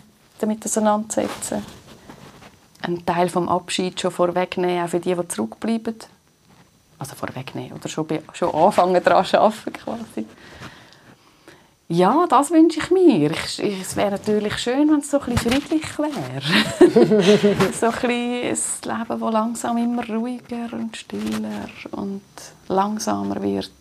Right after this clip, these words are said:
und irgendwann wie so ausschleift. Finde ich ganz eine schöne Vorstellung. Aber mir ist auch bewusst, ja,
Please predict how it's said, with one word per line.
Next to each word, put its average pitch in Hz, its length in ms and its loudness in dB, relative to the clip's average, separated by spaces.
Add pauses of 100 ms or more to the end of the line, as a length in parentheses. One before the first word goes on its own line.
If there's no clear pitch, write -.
und 190 140 -6
irgendwann 190 600 -6
wie 196 100 -6
so 202 160 -4 (120)
ausschleift. 196 800 -4 (1120)
Finde 196 260 0
ich - 120 -8
ganz 185 240 0
eine 190 100 -6
schöne 220 240 2
Vorstellung. 226 460 -2 (1080)
Aber 175 160 0
mir 180 160 2
ist 185 180 0 (100)
auch 185 140 -6
bewusst, 185 580 -4 (1700)
ja, 220 380 2